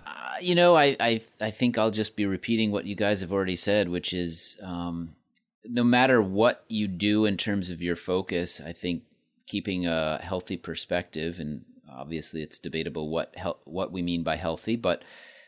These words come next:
um, uh, doing it for the right reasons. Um, if you're, if you're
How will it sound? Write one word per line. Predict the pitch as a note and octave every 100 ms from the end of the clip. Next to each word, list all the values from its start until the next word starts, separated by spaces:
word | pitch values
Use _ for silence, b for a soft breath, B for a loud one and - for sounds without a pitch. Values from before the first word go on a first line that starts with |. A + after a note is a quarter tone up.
| B
um, | G2 F2+ F2 - _ _ _ -
uh, | A2 F#2+ G#2 G#2 _ _ _ _ _ _ B2+
doing | C3 C#3+
it | C3+
for | -
the | G2+
right | F#2+ G2+ G#2+
reasons. | G2 G2+ F#2 F2 E2+ - - -
Um, | F2 E2 D#2+ D#2 D#2 - _ _ - D#2+ D2+ B1+ - _ _ -
if | F2+ -
you're, | G2 F#2+
if | - F#2+
you're | F#2 F#2+ F#2